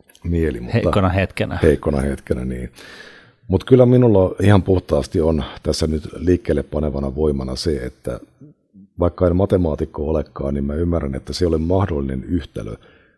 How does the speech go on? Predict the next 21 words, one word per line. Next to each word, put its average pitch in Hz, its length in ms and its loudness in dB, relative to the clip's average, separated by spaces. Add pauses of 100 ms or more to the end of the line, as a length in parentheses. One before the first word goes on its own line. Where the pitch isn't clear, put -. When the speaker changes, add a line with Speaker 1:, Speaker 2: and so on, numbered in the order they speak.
(100)
Speaker 1:
pitkän - 380 -4
päälle, 60 400 -10 (340)
että - 200 -4
yhä 107 260 2
pienempi 76 640 -2 (180)
porukka - 560 -4
rahoittaa 98 600 0
järjestelmää, 65 1040 -2
jonka 73 240 -6
asiakaskunta 69 720 -4
laajenee 67 600 -6 (100)
kaiken - 400 -6
aikaa. 90 420 -6
Speaker 2:
Mm. - 840 -16
Speaker 1:
Et 73 80 -8
niin 104 180 2
kauan 98 240 2
kuin 80 140 -4
meillä 80 220 0
ainoastaan 82 580 -2
suomalaiset 76 600 -2